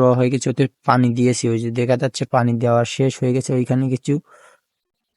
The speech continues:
হালকা করে পানি দিতে হবে। তিন দিন পর্যন্ত পানি দিতে হবে।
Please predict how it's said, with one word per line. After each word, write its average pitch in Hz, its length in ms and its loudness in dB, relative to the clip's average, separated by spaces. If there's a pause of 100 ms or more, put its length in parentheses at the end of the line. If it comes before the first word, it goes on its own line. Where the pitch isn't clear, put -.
(720)
হালকা 139 420 0
করে 131 160 0
পানি 120 280 0
দিতে 117 260 -4
হবে। 120 340 -4 (460)
তিন 147 220 6
দিন 165 180 4
পর্যন্ত 147 320 2
পানি 120 240 2
দিতে 117 220 -6
হবে। 113 300 -2